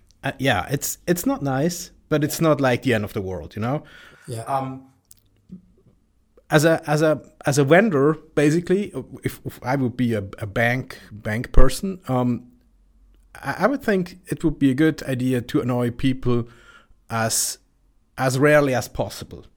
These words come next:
Speaker 1: So why is there so much paper processes involved? Um, I always get the explanation, "Well, you know, there's regulations and we can't bypass them." And there's, like, and if, and if, if we look deeper into that, um,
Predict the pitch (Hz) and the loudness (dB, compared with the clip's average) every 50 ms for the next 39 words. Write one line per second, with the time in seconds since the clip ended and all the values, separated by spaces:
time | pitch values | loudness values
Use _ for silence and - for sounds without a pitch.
0 | _ _ _ _ _ _ _ _ - - 135 123 123 120 123 123 131 131 151 170 | _ _ _ _ _ _ _ _ -6 -2 0 0 0 -2 -4 -6 -4 -2 0 0
1 | 208 226 240 185 208 185 180 - 180 175 170 - - - 180 170 170 165 156 151 | 0 -2 -2 -2 -2 -4 -2 0 0 0 0 -2 -2 0 0 2 2 0 0 -2
2 | 143 139 131 - - - - - - _ _ _ _ _ _ _ - _ - - | -2 -4 -6 -6 -8 -8 -8 -10 -14 _ _ _ _ _ _ _ -16 _ -2 0
3 | 135 131 135 131 - 139 127 123 120 117 - - 123 120 120 120 110 110 113 117 | 2 2 2 0 0 0 0 0 -2 -4 -4 -2 -2 -2 -2 -4 -6 -8 -8 -8
4 | 113 107 104 110 110 110 107 110 107 - - - - - - - - - - - | -8 -6 -6 -6 -6 -4 -4 -6 -8 -8 -12 -16 -18 -18 -18 -18 -18 -18 -18 -18
5 | - - - - - 117 113 110 107 - - 156 180 170 165 165 151 - - 160 | -20 -20 -16 -8 -6 -4 -4 -4 -4 -2 2 4 4 6 4 4 0 0 -2 -2
6 | 147 143 - 143 135 131 131 135 - 139 135 - - - 123 123 123 120 - 120 | -2 -2 -2 -2 -2 -2 -2 -4 -4 -6 -6 -6 -4 -4 -4 -2 -2 -2 -4 -2
7 | 123 131 131 131 139 131 131 123 123 113 123 123 117 - 131 120 107 120 113 110 | 0 0 0 0 0 0 0 0 -2 -2 -2 -4 -2 -2 -4 -4 -4 -2 -2 -2
8 | 107 107 - 120 107 104 104 101 110 107 104 104 113 107 - - 113 104 104 92 | -4 -4 -4 -4 -4 -4 -6 -6 -6 -8 -8 -8 -10 -8 -8 -6 -6 -6 -6 -6
9 | - 92 90 92 85 - - - 90 90 - - - 110 101 98 95 98 95 90 | -6 -8 -8 -8 -10 -12 -12 -14 -14 -14 -16 -14 -12 -10 -10 -8 -10 -10 -12 -12
10 | 87 90 87 87 85 85 85 92 107 104 - - 92 82 - - - - - - | -12 -14 -14 -14 -14 -14 -14 -12 -12 -12 -12 -14 -14 -14 -16 -16 -18 -20 -20 -20
11 | - - - - - - _ - 123 135 127 - - - 156 165 180 175 - - | -20 -20 -20 -20 -20 -16 _ -4 -4 -2 -4 -4 -4 -2 2 2 2 2 0 -6
12 | - - - - - 240 208 180 165 - - 202 190 190 - 175 196 190 165 123 | -10 -8 -6 -2 0 2 2 2 2 2 0 -2 0 2 4 4 4 4 2 0
13 | 127 131 156 - - - - - 127 127 120 120 117 120 120 | 0 0 -2 -4 -8 -14 -10 -4 0 2 2 2 2 0 -4